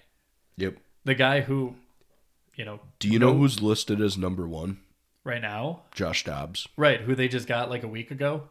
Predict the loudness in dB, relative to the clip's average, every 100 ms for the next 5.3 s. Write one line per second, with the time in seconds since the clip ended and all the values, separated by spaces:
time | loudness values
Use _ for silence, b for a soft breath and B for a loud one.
0 | -12 0 2 2 -2 -10 -8 0 0 0
1 | 0 -2 0 -2 0 0 0 -2 -2 0
2 | -4 -6 _ _ -6 0 2 0 0 -2
3 | -2 -2 -2 -2 -6 -2 0 0 -2 -4
4 | -4 -10 -6 -4 -2 -4 -6 -12 -8 -6
5 | -6 -8